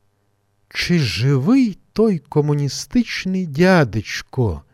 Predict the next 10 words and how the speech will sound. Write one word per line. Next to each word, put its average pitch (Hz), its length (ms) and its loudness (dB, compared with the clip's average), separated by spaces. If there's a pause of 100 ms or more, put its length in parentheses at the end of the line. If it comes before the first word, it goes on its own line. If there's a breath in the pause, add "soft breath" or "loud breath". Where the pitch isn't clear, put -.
(400)
який 160 500 -2
з 95 160 -6
літака 190 680 -2
викидав? 120 760 -6 (1600)
Він, 135 280 0
мабуть, 135 680 0
так 254 280 -6
і 180 40 -2
не 147 120 -2
дізнався, 120 960 -4